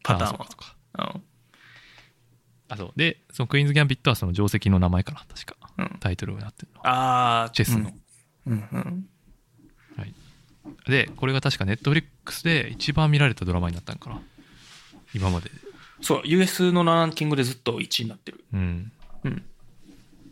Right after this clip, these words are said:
Speaker 2: なんで、あ、でも全世界的にじゃなかったかな、確か。
Speaker 1: あ、そうなんや。
Speaker 2: うん、そのぐらい人気なんですよね。はい。
Speaker 1: これそのあれやんな、
Speaker 2: うん。
Speaker 1: なんかこの主人公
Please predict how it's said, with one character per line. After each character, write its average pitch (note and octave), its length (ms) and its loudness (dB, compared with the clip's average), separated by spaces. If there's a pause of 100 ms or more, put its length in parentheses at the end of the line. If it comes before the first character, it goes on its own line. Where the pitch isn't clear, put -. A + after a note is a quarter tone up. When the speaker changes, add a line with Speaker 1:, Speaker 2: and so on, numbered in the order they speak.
(140)
Speaker 2:
な G#2+ 140 -2
ん F2 80 -2
で、 E2+ 220 -8 (480)
あ、 A2 100 -6
で G2+ 80 -4
も A2 80 -2
全 C3 240 2
世 D3 140 -4
界 D3 200 -2
的 - 220 -2
に C#3+ 80 6
じ G2 80 -4
ゃ - 20 -6
な E2+ 60 -8
か - 60 -20
っ - 40 -20
た - 80 -16
か - 60 -20
な、 A#2 80 -14
確 - 200 -16
か。 - 100 -20 (440)
Speaker 1:
あ、 - 80 -6
そ - 160 -4
う A#2 40 -6
な - 60 -14
ん - 20 -16
や。 - 80 -18 (640)
Speaker 2:
う G#2 40 -2
ん、 F#2 260 0
そ - 140 -12
の G#2+ 80 -2
ぐ G#2 100 -4
ら G2+ 60 -4
い G2 40 -2
人 F#2+ 180 2
気 - 120 -8
な A2 80 -12
ん G2+ 40 -16
で - 40 -20
す - 80 -20
よ - 60 -20 (480)
ね。 - 100 -20 (2500)
は - 100 -6
い。 F2+ 80 -8 (520)
Speaker 1:
こ - 140 -8
れ F3 40 2
そ F3 160 0
の E3 140 4
あ D#3+ 40 4
れ E3 80 4
や - 60 -2
ん B2+ 80 -10
な、 C3 140 -2
Speaker 2:
う - 20 0
ん。 D3 40 -2
Speaker 1:
な E3+ 80 2
ん - 20 -2
か - 80 -12
こ - 80 -2
の B2+ 80 2
主 C#3+ 120 2
人 F#3+ 220 2
公 - 240 -8